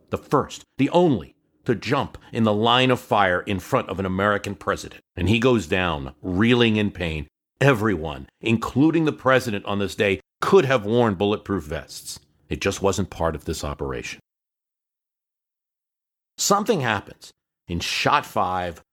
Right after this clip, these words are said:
or maybe shot six. Maybe it's after this. It's a play of milliseconds.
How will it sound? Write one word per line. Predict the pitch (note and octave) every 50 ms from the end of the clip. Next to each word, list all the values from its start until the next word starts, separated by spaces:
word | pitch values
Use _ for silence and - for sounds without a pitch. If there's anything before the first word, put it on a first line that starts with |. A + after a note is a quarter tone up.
| _ _ _
or | F#2+ E2+ D2 D2
maybe | E2 E2 F2+ G#2+ A#2 B2 G2 A#2 A#2 A2
shot | - - - E2+ D2 D2 -
six. | - - - A2 G2+ F#2 - - - - - - - _ _ _ _ _ _ _ _ _ _ _ _ _ _ _ _ _ _ _ _
Maybe | - G2 G#2+ A2+
it's | G2 - -
after | F#2+ F2+ E2+ - -
this. | - - - - - -
It's | - -
a | A#2+
play | - - - B2+ C3+ C3+ C3+
of | A#2 F#2
milliseconds. | F2 F2+ F#2 F2+ E2+ D#2+ - - D#2 - - - - - -